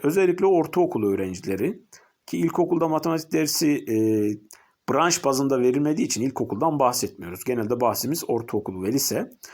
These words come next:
Matematik dersi rekabetçi ortamda işlendiği vakit öğrenciler dersten keyif alırlar.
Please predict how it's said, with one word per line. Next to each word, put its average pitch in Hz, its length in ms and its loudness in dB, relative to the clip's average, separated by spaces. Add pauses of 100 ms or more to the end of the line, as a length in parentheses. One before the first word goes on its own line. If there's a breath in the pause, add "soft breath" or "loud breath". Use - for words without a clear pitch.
(400 loud breath)
Matematik 190 460 0
dersi 160 500 0 (100)
rekabetçi 165 540 2
ortamda 135 400 0
işlendiği 151 520 0
vakit 123 260 -2
öğrenciler 143 600 2
dersten 202 400 0
keyif 214 300 2
alırlar. 92 380 -2